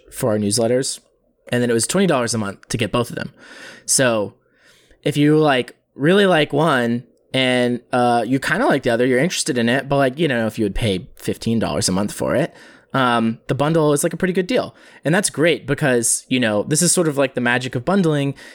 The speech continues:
is it's basically a form of price discrimination where you can say, like, "Okay, I'm gonna average out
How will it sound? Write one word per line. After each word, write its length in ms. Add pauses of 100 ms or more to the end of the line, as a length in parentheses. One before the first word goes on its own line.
(120)
is 340
it's 100
basically 360
a 80
form 220
of 120
price 200
discrimination 840
where 500
you 180
can 180
say, 420
like, 340
"Okay, 220
I'm 180
gonna 180
average 460
out 340